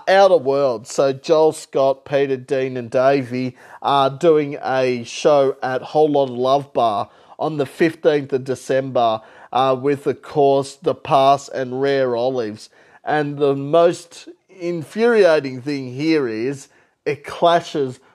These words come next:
with Ransom Review, Citrus Grove and Fire Roots at Last Chance Rock and Roll. So,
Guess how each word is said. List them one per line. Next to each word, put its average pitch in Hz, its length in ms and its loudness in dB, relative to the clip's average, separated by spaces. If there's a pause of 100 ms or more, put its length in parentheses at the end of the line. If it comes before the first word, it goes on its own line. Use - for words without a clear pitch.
with 139 200 -6
Ransom 151 680 -2
Review, 127 640 -2 (140)
Citrus 160 640 -4
Grove 139 640 0 (100)
and 123 260 -2
Fire 139 440 0
Roots 120 460 -6 (340)
at 147 260 -4
Last 151 480 2
Chance 139 400 -6
Rock 135 240 0
and 127 140 -6
Roll. 127 420 0 (400)
So, 160 580 2